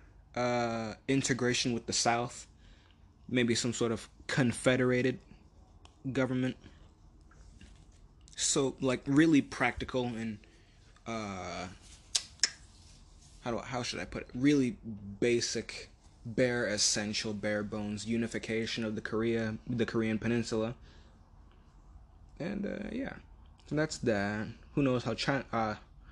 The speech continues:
who knows how China will respond to that? Who knows how South Korea or Japan will respond to that? But,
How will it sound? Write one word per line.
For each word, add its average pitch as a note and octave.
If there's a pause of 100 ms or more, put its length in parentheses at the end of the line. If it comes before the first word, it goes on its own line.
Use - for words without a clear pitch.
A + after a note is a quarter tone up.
(140)
who C3+
knows B2
how G#2+
China C3+
will G2
respond G2
to G2
that? G#2 (420)
Who A#2+
knows G#2+
how G#2+
South A2
Korea G#3 (100)
or A#2
Japan C#3
will F#2+
respond G2
to F#2
that? A2+
But, G2+